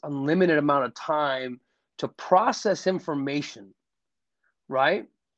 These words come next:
That a lot of these shootings that are happening, a lot of these stabbings, a lot of this stuff going around in the nation is based on, on less than seconds, right?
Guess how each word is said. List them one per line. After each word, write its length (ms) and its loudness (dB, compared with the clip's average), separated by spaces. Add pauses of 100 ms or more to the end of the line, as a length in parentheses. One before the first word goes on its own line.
(220)
That 280 0 (600)
a 100 -2
lot 300 2
of 120 -6
these 220 -10
shootings 600 -4
that 140 -4
are 100 -6
happening, 520 -6
a 60 -12
lot 200 -2
of 60 -8
these 180 -4
stabbings, 800 -4
a 60 -6
lot 200 2
of 60 -4
this 120 -8
stuff 260 -4
going 240 -2
around 320 0
in 80 -4
the 80 -8
nation 520 -4 (460)
is 180 -2
based 380 2
on, 380 2 (560)
on 360 -2 (200)
less 300 0
than 140 -4
seconds, 640 -4 (840)
right? 420 2